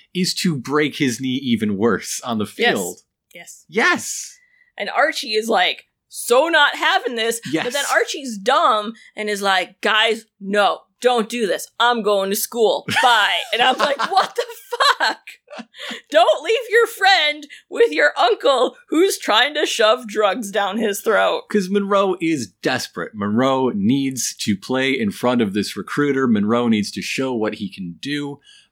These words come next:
Speaker 1: I mean, and he wants to experience the epic highs and lows of high school football, God
Speaker 2: 'Cause
Speaker 1: damn it.
Speaker 2: Archie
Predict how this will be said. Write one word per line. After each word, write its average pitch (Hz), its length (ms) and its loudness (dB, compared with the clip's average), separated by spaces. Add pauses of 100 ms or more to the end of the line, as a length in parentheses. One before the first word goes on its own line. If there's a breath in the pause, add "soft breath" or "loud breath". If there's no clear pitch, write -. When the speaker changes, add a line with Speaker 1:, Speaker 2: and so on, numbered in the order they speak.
Speaker 1:
I 180 60 -4
mean, 196 340 -4
and 190 440 0 (200)
he - 220 0
wants 190 300 0
to 226 100 2
experience 220 540 0
the 160 140 0
epic 175 300 -2
highs 180 380 0
and 165 100 -8
lows 233 260 2
of 156 80 -2
high 170 180 2
school 247 220 -4
football, 233 500 0
God 143 200 0
Speaker 2:
'Cause - 100 6
Speaker 1:
damn 226 200 4
it. 453 120 4
Speaker 2:
Archie 622 440 2